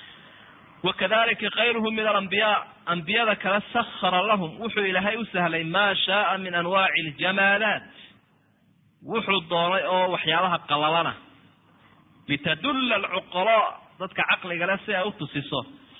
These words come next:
"calaa cadiimi qadrihim," qadarka ambiyadu inuu weyn yahay.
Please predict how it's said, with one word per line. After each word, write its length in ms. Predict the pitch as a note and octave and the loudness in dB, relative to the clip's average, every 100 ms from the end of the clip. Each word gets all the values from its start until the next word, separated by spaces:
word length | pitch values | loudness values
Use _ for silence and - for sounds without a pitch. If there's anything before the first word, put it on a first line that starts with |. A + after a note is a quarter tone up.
| - _ - | -20 _ -2
"calaa 360 | F3 G3+ F3+ | 2 4 2
cadiimi 600 | - D#3+ E3 G3 G#3+ G#3 | 2 0 0 -2 -2 -2
qadrihim," 640 | G3 E3 D#3 E3 G#3+ D3+ G2+ - - - | -2 -4 -2 0 0 0 -4 -10 -20 -10
qadarka 420 | - F#3 F3+ D#3+ D#3 | -4 0 0 -2 0
ambiyadu 380 | D3+ C#3+ F#3 F#3 | 0 0 -2 -2
inuu 220 | G3 F3 E3 | -2 -2 0
weyn 180 | E3 A2 | 0 -2
yahay. 140 | F#2+ | -8